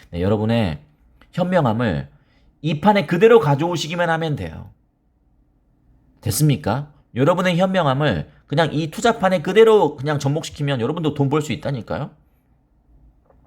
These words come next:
근데 그게 잘 안 되잖아요. 왜냐? 세력이 못하게 하거든요. 공포감 주고, 욕심내게 하고, 레버리지 백 배 쓰게 하고.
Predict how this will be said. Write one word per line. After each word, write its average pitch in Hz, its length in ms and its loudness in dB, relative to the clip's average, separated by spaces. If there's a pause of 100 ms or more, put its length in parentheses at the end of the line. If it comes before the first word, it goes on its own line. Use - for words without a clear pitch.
(440)
근데 185 160 -2
그게 196 160 2
잘 180 160 2
안 107 220 -2
되잖아요. 98 560 -2 (560)
왜냐? 151 400 0
세력이 185 360 -4
못하게 135 380 -2
하거든요. 73 460 -6 (360)
공포감 113 460 -2
주고, 90 420 -10 (380)
욕심내게 104 540 -2
하고, 98 400 -10 (420)
레버리지 113 360 0
백 101 200 -6
배 127 80 -2
쓰게 110 240 -8
하고. - 300 -12